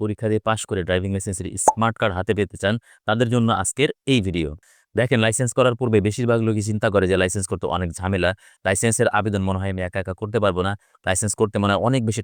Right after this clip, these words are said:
টাকা পয়সা খরচ করতে হবে, আমাকে মানে অন্যের হেল্প লাগবে, আমি একা একা ড্রাইভিং লাইসেন্সের পরীক্ষা দিয়ে পাশ করতে পারবো না। তারা যদি এই ভিডিওটি শুরু থেকে শেষ পর্যন্ত দেখেন, তাহলে তাদের জন্য লাইসেন্সের আবেদন করা থেকে শুরু করে একবার লাইসেন্সের স্মার্ট কার্ড পাওয়া পর্যন্ত একদম পানির মতো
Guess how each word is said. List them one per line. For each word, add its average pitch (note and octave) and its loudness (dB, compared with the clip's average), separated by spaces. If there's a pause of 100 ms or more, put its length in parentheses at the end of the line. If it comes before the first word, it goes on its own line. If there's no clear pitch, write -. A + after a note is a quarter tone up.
টাকা G2+ -2
পয়সা F#2+ 0
খরচ G2 2
করতে F#2 0
হবে, F2+ 4 (360)
আমাকে G#2 2
মানে A2 4 (120)
অন্যের G#2+ 4
হেল্প G2+ 0 (120)
লাগবে, F#2 2 (180)
আমি A#2 6 (180)
একা C3 0
একা A#2 0
ড্রাইভিং G2+ 2
লাইসেন্সের G#2+ -2
পরীক্ষা F#2 -2
দিয়ে F#2+ -2
পাশ F#2+ -2
করতে F#2 -4
পারবো F#2 2
না। F#2 2 (160)
তারা C3 4
যদি C#3+ 2 (120)
এই D3+ 4
ভিডিওটি B2+ 2
শুরু A#2 -2
থেকে A#2 -4
শেষ G#2+ 0 (100)
পর্যন্ত G#2+ 2 (140)
দেখেন, F2 0
তাহলে G2+ 4
তাদের F#2+ 2
জন্য G2 2 (100)
লাইসেন্সের F#2 -2 (120)
আবেদন G#2 2
করা F#2+ 4
থেকে G#2 -6 (100)
শুরু C#3 6
করে F#2 6 (380)
একবার G#2+ 4
লাইসেন্সের G#2+ 0 (200)
স্মার্ট A#2+ 0
কার্ড A2 0 (100)
পাওয়া G#2 4
পর্যন্ত F#2 -2 (120)
একদম F#2+ 0 (420)
পানির B2+ 4
মতো A2 -2